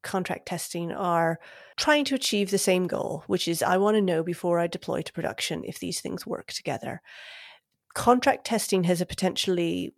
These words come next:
much lower cost and a much shorter feedback loop, which is great for developers, but potentially at the higher level, that's maybe less important than the sort of the, just the overall goal of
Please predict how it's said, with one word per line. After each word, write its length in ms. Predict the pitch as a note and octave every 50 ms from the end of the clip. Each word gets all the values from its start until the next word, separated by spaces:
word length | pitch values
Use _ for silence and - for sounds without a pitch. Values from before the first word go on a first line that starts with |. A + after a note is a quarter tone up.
| - _ -
much 420 | F#3+ F3+ F3 - - - - -
lower 360 | F#3+ F3+ F3 E3 E3 E3 D#3+ - _ _
cost 460 | - - - - F#3 A3+ A3 - -
and 140 | - F#3 F3
a 40 | E3+
much 320 | E3 - - - - - -
shorter 680 | - - - - F3+ E3+ E3+ E3 D#3+ E3 E3 D#3+ G#3 - _ _ _ _
feedback 600 | - - - - - F3+ F3 - G3+ G3+ G#3 -
loop, 260 | A3+ C#4 D4+ - - - - - - - - - - - _
which 140 | F#3 - F3
is 60 | E3
great 420 | - - - F3+ G3 G#3 G#3 -
for 120 | - - E3
developers, 840 | D#3+ E3 F3+ F3+ F3 E3+ E3 - - C#3+ D#3+ E3 E3 E3+ - - - _ - - - _
but 120 | _ F3+ -
potentially 500 | - - - G#3 G3 - - G#3 F#3+ F3
at 120 | E3 - -
the 360 | E3+ E3 D#3+ D#3 D#3+ E3 - _ _ _ _ _ _
higher 360 | - - - C#4+ B3+ G3 F3
level, 560 | D#3+ D#3 - - - - F3 F3 G3 G3 - _ _ _ _ _ _ _ _ _ _ _ _ _
that's 440 | G#3 F3+ - F#3 F3 - - - -
maybe 240 | F3+ E3+ E3 E3+ E3
less 240 | D#3+ E3 E3 -
important 500 | - E3 - - E3+ D#3+ - D#3+ D#3+ - - _ _ - -
than 260 | F3 D#3+ D3+ D3+ D3+
the 80 | D3+ D#3
sort 200 | - - F3 D3+
of 140 | D#3+ D#3+
the, 80 | - -
just 240 | - - D#3 C#3+ -
the 60 | - -
overall 360 | F#3 E3 F3 E3 D#3+ D#3+ E3
goal 340 | - D#3+ D#3+ D#3 E3 - -
of 260 | F#3 D#3+ D#3 D#3+ -